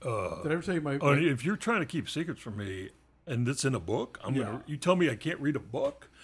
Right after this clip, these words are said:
Speaker 1: I'm gonna go read the
Speaker 2: To
Speaker 1: book.
Speaker 2: my local library.
Speaker 1: Yeah.
Speaker 2: Uh, did I ever tell you my, my funny Judy Blume story?
Speaker 1: No.
Speaker 2: So, okay, um,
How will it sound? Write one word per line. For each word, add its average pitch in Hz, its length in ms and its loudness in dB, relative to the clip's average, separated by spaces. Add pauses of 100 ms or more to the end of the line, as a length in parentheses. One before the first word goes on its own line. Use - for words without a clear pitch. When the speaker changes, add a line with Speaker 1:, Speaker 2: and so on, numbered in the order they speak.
(340)
Speaker 1:
I'm 147 180 -2
gonna 127 420 2 (280)
go 123 180 4
read 107 400 -4
the 95 60 -12
Speaker 2:
To 87 40 -14
Speaker 1:
book. 139 160 -2
Speaker 2:
my 110 160 -4
local 143 360 -4
library. 95 420 -12
Speaker 1:
Yeah. 101 220 -2 (400)
Speaker 2:
Uh, 143 320 0 (200)
did 160 120 -4
I - 20 0
ever 151 140 0
tell 151 100 0
you 151 40 2
my, 131 200 0
my 110 160 -6
funny 110 280 -6
Judy 107 280 -6
Blume 104 260 -10
story? 113 360 -12 (200)
Speaker 1:
No. 110 360 -2 (480)
Speaker 2:
So, 147 500 -4
okay, 127 320 -4 (140)
um, 143 500 0